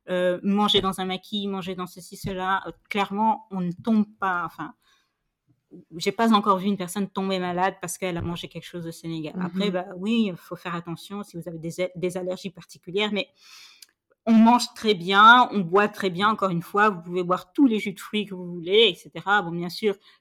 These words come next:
Speaker 1: l'eau qui, potable qui sort du robinet, bon, on va éviter parce
Speaker 2: Mhm.
Speaker 1: que, euh,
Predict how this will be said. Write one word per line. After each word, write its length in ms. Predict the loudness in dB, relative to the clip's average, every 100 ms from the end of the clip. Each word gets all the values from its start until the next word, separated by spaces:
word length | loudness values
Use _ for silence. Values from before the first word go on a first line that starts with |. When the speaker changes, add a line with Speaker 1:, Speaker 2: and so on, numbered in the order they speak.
| -4
Speaker 1:
l'eau 500 | 2 6 8 6 4 -2 _
qui, 100 | -20 -18 -6
potable 340 | -4 0 -2 -2
qui 80 | -6
sort 120 | -6
du 80 | -4
robinet, 400 | -6 -4 -6 -6
bon, 140 | -6
on 40 |
va 120 | -8 -8
éviter 460 | -10 -6 0 0
parce 140 | 0 -6
Speaker 2:
Mhm. 120 | -8
Speaker 1:
que, 40 | -10
euh, 220 | -12